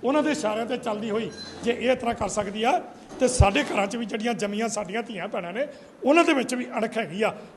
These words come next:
ਉਹ ਵੀ ਫਿਰ ਇਸ ਚੀਜ਼ ਦਾ ਬਦਲਾ ਜਿਹੜੀਆਂ ਉਹ ਲੈ ਸਕਦੀਆਂ। ਔਰਤ ਦੇ ਚਪੇੜ ਕਿਸੇ ਮਰਦ ਨੇ ਨਹੀਂ ਮਾਰੀ, ਔਰਤ ਦੇ ਚਪੇੜ ਔਰਤ ਨੇ ਮਾਰੀ ਆ। ਤੇ ਜੇ ਔਰਤ ਨੇ, ਜਿਹੜੀ ਔਰਤ, ਇਹ ਔਰਤ ਕਿਉਂ ਬੋਲਦੀ ਰਹੀ ਇਹਨਾਂ?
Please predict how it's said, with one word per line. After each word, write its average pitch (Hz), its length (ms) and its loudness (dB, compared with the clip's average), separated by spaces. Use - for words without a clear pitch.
ਉਹ 262 120 8
ਵੀ 285 100 6
ਫਿਰ 226 160 4
ਇਸ 233 220 -4
ਚੀਜ਼ 220 160 -10
ਦਾ 214 80 -2
ਬਦਲਾ 202 260 -4
ਜਿਹੜੀਆਂ 202 300 -4
ਉਹ 208 80 -2
ਲੈ 214 160 10
ਸਕਦੀਆਂ। - 680 -10
ਔਰਤ 247 400 8
ਦੇ 277 160 2
ਚਪੇੜ 247 500 0
ਕਿਸੇ 254 280 8
ਮਰਦ 220 280 4
ਨੇ 254 160 4
ਨਹੀਂ 269 120 2
ਮਾਰੀ, 269 280 6
ਔਰਤ 214 300 2
ਦੇ 226 120 0
ਚਪੇੜ 226 380 -2
ਔਰਤ 214 260 4
ਨੇ 240 140 0
ਮਾਰੀ 180 240 0
ਆ। - 80 -4
ਤੇ 214 80 -6
ਜੇ 214 160 2
ਔਰਤ 208 380 -2
ਨੇ, 226 180 -4
ਜਿਹੜੀ 214 420 -4
ਔਰਤ, 226 240 4
ਇਹ 302 120 6
ਔਰਤ 269 280 8
ਕਿਉਂ 330 140 4
ਬੋਲਦੀ 311 280 6
ਰਹੀ 294 180 4
ਇਹਨਾਂ? 233 240 -2